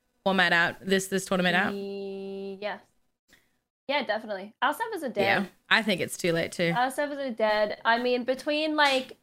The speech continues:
Speaker 2: five P M to, like, eleven P M, where you would think it'd be, like, prime time for people to be gaming, they come home from work, you know, we're in lockdown.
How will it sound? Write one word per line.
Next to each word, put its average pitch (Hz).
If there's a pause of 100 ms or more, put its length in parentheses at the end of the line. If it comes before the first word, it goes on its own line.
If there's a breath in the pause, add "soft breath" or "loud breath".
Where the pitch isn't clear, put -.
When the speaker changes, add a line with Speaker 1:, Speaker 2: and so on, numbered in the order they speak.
(300)
Speaker 2:
five 247
P 277
M 220
to, 277
like, 214
eleven 202
P 262
M, 262
where 226
you 220
would 220
think 208
it'd 226
be, 220
like, 185
prime 214
time 202
for 208
people 226
to 208
be 196
gaming, 254
they 226
come 220
home 208
from 208
work, 208
you 226
know, 208
we're 196
in 190
lockdown. 262